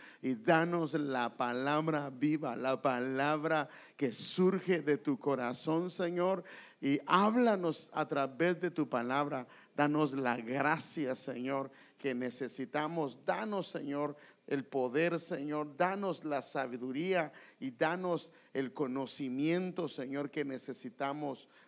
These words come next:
Por favor, esa unción quíntuple, Señor, la pedimos, Señor, la unción apostólica, profética, evangelística, pastoral, Señor,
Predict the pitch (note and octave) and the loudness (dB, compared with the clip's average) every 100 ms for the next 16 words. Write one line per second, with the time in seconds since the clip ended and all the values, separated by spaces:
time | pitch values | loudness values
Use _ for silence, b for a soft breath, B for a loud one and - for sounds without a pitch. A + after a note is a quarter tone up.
0 | _ E3 C#3 C3 - C3 B2 C#3+ D3+ C3+ | _ 0 0 0 -2 -2 0 2 0 0
1 | B B B D#3 D3+ D#3 C#3+ C3 - D#3+ | B B B 0 2 0 0 -4 -2 0
2 | D#3 D3+ - G3 G#3 G#3 G#3 - E3 D#3 | 0 -4 0 4 4 2 0 -2 -2 -4
3 | - C3+ C3+ D#3 D#3 - B C#3+ D3 C#3+ | -4 -4 -2 -2 -2 -6 B -2 2 2
4 | C3+ D3 C#3 D3 G3 A3+ A3 F3 - C3+ | 2 2 2 2 2 2 2 -2 -4 -6
5 | C#3+ D3+ D3+ C#3+ B2+ B B D3 C#3 - | -4 -2 2 2 0 B B -2 -2 2
6 | E3+ E3+ E3+ - C3+ A#2 - - F#3 G3 | 2 2 0 0 0 0 -8 2 4 4
7 | G3 F3+ D#3 - B B - D#3+ C3 - | 0 0 0 0 B B 0 2 2 0
8 | - F#3 F#3 G3 - D3+ C3 C3 C3 C#3 | 4 4 4 -2 -2 -2 0 -4 -4 -4
9 | C3 D3+ F#3 - F3 F#3 D#3+ - B B | -2 -2 -6 -8 -6 0 0 -2 B B
10 | D3+ C3+ - D3+ C#3 D3+ F#3 F3+ - D#3 | 0 0 -2 0 2 4 4 2 -2 -2
11 | C#3+ E3 D#3+ | 0 0 -2